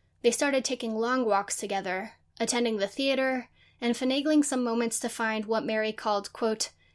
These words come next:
"ineffable bliss," end quote, together. Which meant, you know, sexy times. It's easy to understand some of what drew Mary to Aubrey. He fought for the abolition of slavery, which would go through the very next year,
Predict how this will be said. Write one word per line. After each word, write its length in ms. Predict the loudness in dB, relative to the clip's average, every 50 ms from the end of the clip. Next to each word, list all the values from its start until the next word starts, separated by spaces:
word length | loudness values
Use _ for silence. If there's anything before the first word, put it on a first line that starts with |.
| _ _
"ineffable 560 | 0 2 4 4 4 4 2 2 2 2 2
bliss," 600 | 2 2 0 0 0 0 -2 -4 -6 -6 -8 -10 -10 -8
end 220 | -8 -6 -6 -8
quote, 300 | -10 -10 -12 -12 -12 -14
together. 540 | -12 -10 -8 -8 -6 -6 -6 -8 -8 -10 -14 -20 _ _ _ _ _ _ _ _ _ -20 -20 -20 -16 _
Which 200 | 2 2 2 2
meant, 440 | 0 -2 -2 -4 -4 -8 -10 -12 -12 -16 _ _ _ _
you 140 | -4 -2 -2
know, 360 | -2 -2 -4 -4 -6 -8 -10 -14 _ _ _ _ _ _ _ _ _
sexy 360 | -6 -4 -4 -4 -4 -8 -8
times. 460 | -8 -10 -10 -12 -12 -14 -16 -18 -18 _ _ _ _ _ _ _ _ _ _ _ _ _ _ 0
It's 160 | 0 2 4
easy 240 | 2 2 4 4 4
to 120 | 4 4 2
understand 520 | 2 2 0 0 0 -2 -2 -4 -4 -2
some 300 | -2 -2 0 2 2 2
of 120 | 2 0
what 140 | -2 -4 -6
drew 180 | -4 -6 -6 -6
Mary 300 | -6 -6 -6 -8 -6 -6
to 120 | -6 -4 -2
Aubrey. 600 | -2 -2 -2 -4 -6 -10 -12 -12 -14 -18 -20 _ _ _ _ -20 -20 -20 _ _ _ _
He 160 | -2 0 0
fought 260 | 2 6 6 6 6
for 100 | 4 0
the 140 | 0 0 0
abolition 540 | 0 0 -2 -2 -2 -2 -4 -4 -6 -6 -8
of 80 | -6 -6
slavery, 640 | -4 -2 -2 -2 0 0 0 0 0 0 -2 -6 -8
which 160 | -8 -6 -4
would 100 | -4 -2
go 140 | -2 -2 -2
through 200 | -2 -4 -4 -4
the 100 | -6 -6
very 260 | -4 -4 -2 -2 -4
next 320 | -4 -6 -6 -6 -6 -6
year, 360 | -4 -6 -6 -6 -6 -8 -10